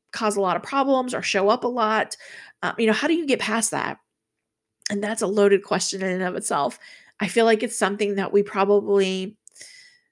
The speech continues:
work on a lot every day, even though a lot of that probably is subconsciously that we're working on that. But there are definitely moments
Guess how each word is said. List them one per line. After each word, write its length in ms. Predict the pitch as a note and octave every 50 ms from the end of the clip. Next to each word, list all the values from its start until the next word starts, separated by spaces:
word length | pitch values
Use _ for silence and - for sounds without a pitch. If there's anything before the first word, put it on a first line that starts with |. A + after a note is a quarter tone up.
| _ _
work 360 | A#3+ A3+ A3+ G#3 G#3 G#3 -
on 240 | - F#3 F#3 F3+ F#3
a 100 | - -
lot 580 | F#3 G3 G#3 F#3+ F3 E3+ F#3 A3+ C4+ - - - -
every 280 | - G#3 G#3 A3 G#3 G3+
day, 320 | G3+ G3 F#3 F#3+ G3 G3
even 300 | F3+ G3 G#3 F#3+ G3+ F#3+
though 160 | G3 F#3+ F3+
a 20 | F3+
lot 240 | F3 F#3 F#3 F#3
of 80 | F#3 F3+
that 240 | F#3+ F3 D#3+ - -
probably 400 | G3+ F#3 F3+ F3 F3 F3+ F3 F3
is 100 | F3+ -
subconsciously 760 | - E3 - - - D#3+ E3 F3+ - C#4 B3+ - - C#4+ C#4+
that 160 | C#4+ C#4 C4
we're 120 | C#4+ D4 D4
working 300 | C#4+ C#4 C#4 D4 D4 D4
on 100 | C#4 C#4+
that. 200 | C#4 C4+ - -
But 120 | A3 G#3+
there 180 | B3+ E4 G4 G#4+
are 40 |
definitely 340 | - E4 D#4+ - C4 B3+ A3+
moments 580 | G#3+ G#3+ G#3+ A#3 A3 G#3+ A#2 - - A#3+ -